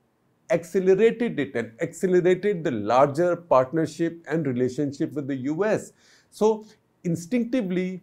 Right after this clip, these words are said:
politically, ideologically, that was a wrong thing to do, not something we have seen Advani do often, because he was true to his ideology always. In this case, in this case, he became too cynical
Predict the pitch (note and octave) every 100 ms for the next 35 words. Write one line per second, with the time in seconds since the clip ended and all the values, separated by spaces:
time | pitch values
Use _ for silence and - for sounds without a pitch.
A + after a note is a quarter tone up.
0 | _ G3 G#3 G3+ G3 F#3 F#3+ F#3+ C3 C#3
1 | C3+ E3 E3+ E3 C#3 C3+ A#2+ C3 - _
2 | A#2 F3 F3+ E3+ D3+ C3+ A#2+ C#3+ - B2
3 | C#3 D#3+ G3+ F3+ F#3 A#3+ - F#3+ E3+ G3+
4 | G3+ - _ - D3 G3+ G#3 - F3 F3+
5 | F3+ - _ _ _ _ - C#3+ C#3 D3
6 | E3 F3 C#3+ D3 D3+ D3+ - _ _ B2
7 | A2 - - F2 G2+ B2+ G#2 - F#3 D#3+
8 | D#3+ - - E3+ E3+ D3 A2+ - A2 G#2
9 | B2 B2 C3 C3+ C#3 - C3 B2+ G2 F2+
10 | - - A2 G2 A#2+ B3 C4 - _ E3
11 | D3 C#3+ - - B2+ G2 G#2+ A3+ A3+ -
12 | D3+ C#3 C#3 _ _ _ D#3+ F3+ D3+ D#3
13 | C#3+ C#3+ - _ - D3 C3 - - E3+
14 | F#3+ G3 G3 G3